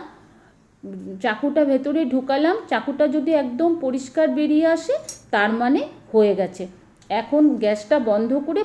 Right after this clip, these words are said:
পাঁচ মিনিটের জন্য রেখে দিতে হবে, যাতে টিফিনটা একটু সেট হয়। ততক্ষণে আমি চাটনিটা বানিয়ে নেব।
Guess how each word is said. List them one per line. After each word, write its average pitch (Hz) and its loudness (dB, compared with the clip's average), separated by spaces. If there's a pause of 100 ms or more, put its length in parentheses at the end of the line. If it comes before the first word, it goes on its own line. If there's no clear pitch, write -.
(100)
পাঁচ 233 -2
মিনিটের 302 2
জন্য 330 2 (140)
রেখে 277 -2
দিতে 311 0
হবে, 302 0 (140)
যাতে 262 -2
টিফিনটা 262 -2 (220)
একটু 277 -10 (160)
সেট 262 0 (100)
হয়। 480 0 (640)
ততক্ষণে 302 0
আমি 330 6 (120)
চাটনিটা 277 0
বানিয়ে 294 4
নেব। 311 4